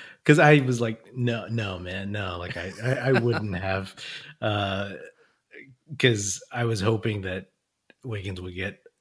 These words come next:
Speaker 1: a level of comfort. But, yeah, I mean, after a first,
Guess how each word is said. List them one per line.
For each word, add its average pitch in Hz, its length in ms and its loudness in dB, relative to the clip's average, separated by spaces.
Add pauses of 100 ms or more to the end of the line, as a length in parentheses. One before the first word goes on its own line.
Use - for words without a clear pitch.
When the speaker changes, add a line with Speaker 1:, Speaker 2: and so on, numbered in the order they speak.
Speaker 1:
a 113 80 -6
level 95 380 -8
of 87 160 -12
comfort. 95 380 -10
But, 127 180 -4 (400)
yeah, 190 160 4
I 156 60 4
mean, 156 140 6
after 175 320 4
a 95 80 -4
first, - 520 -6